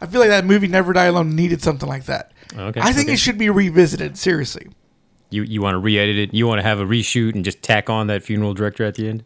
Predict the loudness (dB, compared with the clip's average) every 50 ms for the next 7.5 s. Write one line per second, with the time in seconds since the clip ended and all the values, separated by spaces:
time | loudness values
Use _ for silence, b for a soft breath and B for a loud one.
0 | _ -6 -4 -4 -4 -4 -8 -10 -12 -14 -10 -8 2 4 4 4 6 2 -2 2
1 | 2 2 4 6 4 6 6 4 6 6 6 4 4 0 0 2 2 4 6 6
2 | 8 8 8 6 6 4 4 0 -4 0 2 4 4 6 4 4 2 -2 -2 _
3 | 2 4 8 8 8 8 8 4 4 4 4 6 4 4 4 4 0 -2 0 -2
4 | 0 0 0 0 0 0 2 2 2 2 2 4 6 8 8 6 6 4 0 -2
5 | -4 -4 -6 -10 -14 -14 -12 0 0 2 2 2 0 0 0 0 0 0 0 0
6 | 2 4 4 4 4 2 -2 -4 -6 -10 -10 -12 -14 -20 -2 2 2 2 2 0
7 | _ _ -4 2 2 4 6 6 6 4